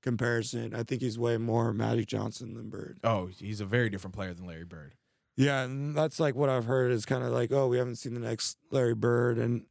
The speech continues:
Speaker 1: and I just think that
Speaker 2: Luka's
Speaker 1: Luka,
Speaker 2: not that.
Speaker 1: Luka's not that guy.
Speaker 2: No. So, all right, let's wrap this up. You guys got any shout-outs before we get outta here?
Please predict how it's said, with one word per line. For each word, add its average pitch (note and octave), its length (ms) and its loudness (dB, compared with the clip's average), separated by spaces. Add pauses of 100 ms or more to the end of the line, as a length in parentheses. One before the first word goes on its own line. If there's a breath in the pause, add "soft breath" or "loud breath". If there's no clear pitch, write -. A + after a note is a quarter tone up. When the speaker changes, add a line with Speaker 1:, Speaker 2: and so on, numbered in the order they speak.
Speaker 1:
and A#2+ 180 0
I A#2+ 120 2
just G#2+ 220 -4
think A#2 200 -2
that A2 100 -6
Speaker 2:
Luka's A#2+ 360 4
Speaker 1:
Luka, A#2 100 4
Speaker 2:
not F#2+ 140 -6
that. F2+ 260 -8
Speaker 1:
Luka's A2+ 380 0
not A2+ 200 -4
that G#2+ 220 -8
guy. D2 220 -10 (760 soft breath)
Speaker 2:
No. E2+ 280 -20 (100)
So, - 260 -10
all A#2+ 120 -2
right, G#2+ 260 -6
let's A#2+ 500 -6
wrap G#2+ 320 -4
this G#2 200 -8
up. G2+ 160 -6
You G#2 100 -8
guys G#2+ 180 -2
got G#2 240 -6
any G#2 200 -10
shout-outs G#2+ 460 -4
before G#2+ 280 -6
we G#2 80 -6
get G#2+ 100 -6
outta G#2+ 200 -6
here? A2 320 -6